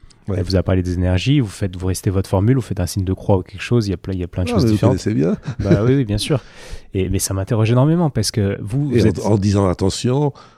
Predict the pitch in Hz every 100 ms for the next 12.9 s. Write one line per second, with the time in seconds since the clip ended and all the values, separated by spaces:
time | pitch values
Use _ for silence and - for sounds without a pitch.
0 | _ _ _ 113 104 98 98 90 90 85
1 | 95 120 - 90 110 82 92 - 107 113
2 | 113 - 107 101 98 92 - 98 104 117
3 | - 92 98 - 95 98 95 - - -
4 | - - 208 120 92 82 80 85 90 85
5 | - 98 - 113 104 92 98 87 - 135
6 | 76 95 92 95 90 110 107 - - -
7 | - - 113 - 90 92 98 95 87 -
8 | 92 98 92 - - - - - - _
9 | _ _ _ _ - 113 98 90 - 143
10 | - 98 90 - _ - 104 98 98 95
11 | 95 131 - 117 107 - 87 - - 98
12 | 95 - - - 135 - 117 117